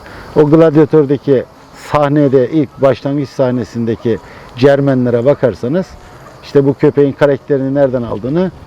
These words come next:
görürsünüz. Her ne kadar Roma garnizonunda Romalılar tarafından üretilmiş olsa da orada kullanılan köpeklerin hepsi nedir? Ee, Cermen köpeklerine aittir. Zaten İsviçre dağ köpekleri, işte Breneseler, şunlar bunlar,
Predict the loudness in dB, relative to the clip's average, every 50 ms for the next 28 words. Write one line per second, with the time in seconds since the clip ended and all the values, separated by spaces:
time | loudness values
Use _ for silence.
0 | -20 -6 0 2 2 2 2 -2 -6 -10 -12 -12 -12 -14 -18 -20 -20 -20 -10 -2
1 | 0 2 2 2 2 0 0 2 2 2 2 2 2 0 0 0 0 0 0 0
2 | 0 -2 -4 -4 -6 -6 -4 -4 -2 -2 0 0 0 0 0 0 0 -2 -2 -2
3 | -4 -4 -4 -4 -6 -6 -6 -4 -4 -2 -2 -2 -2 -2 -4 -4 -6 -4 -2 -2
4 | -2 -2 0 0 0 2 2 2 2 0 -2 -8 -20 -20 -20 -20 -12 -2 2 2
5 | 4 4 4 2 0 -2 -4 -2 0 0 0 0 0 -2 -2 -2 -4 -2 -2 -2
6 | -4 -4 -2 -2 -2 0 0 0 0 -2 -2 -2 0 0 0 0 -2 -6 -12 -20
7 | -20 -20 -20 -20 -20 -20 -20 -20 -14 -6 0 0 2 2 2 2 0 0 -2 -6
8 | -20 -20 -20 -20 -20 -20 -20 -20 -18 -18 -18 -18 -20 -20 -18 -10 -4 0 2 2
9 | 4 2 2 2 0 0 0 0 -2 -2 -2 -2 -2 -2 -2 -2 0 2 2 2
10 | 2 2 0 0 -2 -4 -6 -6 -6 -8 -8 -8 -8 -8 -8 -8 -8 -8 -8 -8
11 | -10 -10 -6 -2 0 0 0 -2 -6 -20 -20 -20 -20 -20 -20 -20 -6 0 0 2
12 | 2 2 2 0 0 0 -4 -4 -4 -6 -4 -2 0 0 2 4 2 2 0 -2
13 | -6 -6 -4 -6 -8 -6 -4 -4 -4 -2 -4 -4 -6 -4 -4 -4 -2 0 0 0
14 | 0 0 -2 -2 -2 -2 0 0 0 -2 -2 -4 -4 -2 0 0 0 -2 -2 -2
15 | 0 0 2 0 0